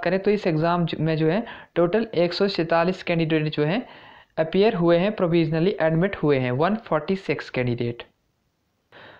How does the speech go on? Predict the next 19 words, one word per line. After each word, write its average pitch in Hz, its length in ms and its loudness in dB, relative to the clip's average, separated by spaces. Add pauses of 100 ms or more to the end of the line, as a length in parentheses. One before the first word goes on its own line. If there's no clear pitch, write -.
(180)
जो 175 120 4
नेक्स्ट 233 340 2
अपडेट 190 420 2
है 208 60 2
वो 208 120 4
भी 214 120 2
एचपीएसएससी 208 840 2
हमीरपुर 185 480 2
की 196 140 2
ओर 196 80 6
से 196 160 0
जारी 170 280 4
किया 196 220 2
गया 190 180 2
है 190 140 2
और 185 240 4
यहाँ 185 240 2
पे 214 140 0
भी 220 220 0